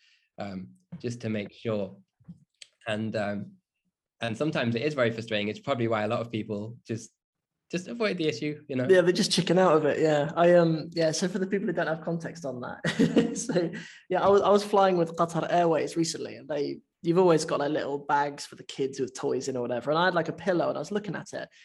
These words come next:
Speaker 2: and, um, yeah, and it just had, it had some Arabic on it. Go to my Instagram to see what it is exactly. But, um, yeah, and it just didn't have the case endings on.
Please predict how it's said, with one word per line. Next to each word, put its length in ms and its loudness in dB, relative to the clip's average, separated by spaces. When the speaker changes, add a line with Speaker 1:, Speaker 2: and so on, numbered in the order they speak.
Speaker 2:
and, 280 2
um, 480 0
yeah, 280 2
and 100 -4
it 180 -4
just 160 -2
had, 200 0
it 120 -4
had 100 -4
some 140 -8
Arabic 300 -2
on 60 -6
it. 80 -6
Go 80 0
to 100 -6
my 120 -4
Instagram 380 -8
to 40 -16
see 120 -8
what 120 -4
it 160 -10
is 200 -6
exactly. 500 -8
But, 160 6
um, 600 2
yeah, 140 6
and 80 4
it 40 4
just 180 2
didn't 180 8
have 140 4
the 40 0
case 300 2
endings 340 -2
on. 260 -10